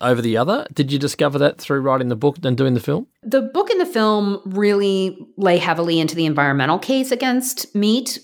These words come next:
Speaker 2: because that's where it's getting so vilified right now. So it's pretty easy to win against somebody who's arguing for a plant-based diet based on nutrients, right? I mean, that's just straight science,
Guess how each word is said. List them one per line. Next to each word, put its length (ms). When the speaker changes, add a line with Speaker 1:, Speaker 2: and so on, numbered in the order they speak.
Speaker 2:
because 360
that's 280
where 800
it's 200
getting 240
so 140
vilified 500
right 200
now. 480
So 180
it's 120
pretty 420
easy 320
to 140
win 480
against 520
somebody 300
who's 160
arguing 360
for 100
a 40
plant-based 460
diet 300
based 260
on 160
nutrients, 540
right? 220
I 40
mean, 220
that's 240
just 180
straight 440
science, 600